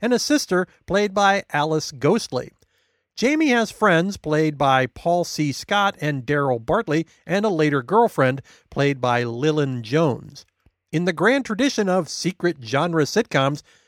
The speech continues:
Vicky has an evil twin robot named Vanessa, also played by Brissett. We covered Dick Christie in episode one fifteen for Ace Crawford Private Eye,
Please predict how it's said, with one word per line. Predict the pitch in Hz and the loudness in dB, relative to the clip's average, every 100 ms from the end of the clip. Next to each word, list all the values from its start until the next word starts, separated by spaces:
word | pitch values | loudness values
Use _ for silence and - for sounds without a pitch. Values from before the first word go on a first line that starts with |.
| _ | _
Vicky | 120 - 208 190 | -2 -2 0 0
has | 190 196 | 0 0
an | 185 | -2
evil | 202 240 254 | -2 4 4
twin | - 311 294 170 | 4 0 2 2
robot | 131 131 131 - 131 | 2 4 2 0 -4
named | 135 151 156 | -2 0 -2
Vanessa, | 120 143 151 214 - 127 - _ _ _ - | -4 -4 -2 -2 0 -2 -4 _ _ _ -4
also | 120 123 131 123 | -2 0 -2 -4
played | - 117 113 | -4 -4 -4
by | 104 101 101 104 - | -2 -2 -4 -10 -8
Brissett. | 120 113 123 - - _ _ _ _ _ _ _ _ - | -8 -6 -6 -8 -14 _ _ _ _ _ _ _ _ -6
We | 185 | -4
covered | - 302 294 190 | 0 2 2 4
Dick | 214 - | 4 4
Christie | - 226 - 170 | 2 2 2 2
in | |
episode | 170 175 - 170 143 | 2 0 0 2 2
one | 123 165 165 | 0 0 0
fifteen | 147 156 - 170 185 202 | -2 -4 -2 -2 -2 -2
for | 143 131 | -4 0
Ace | 143 151 | 0 0
Crawford | - 151 147 139 | -2 -2 -2 -4
Private | - 147 139 131 | -2 0 2 2
Eye, | 143 156 208 | 2 2 0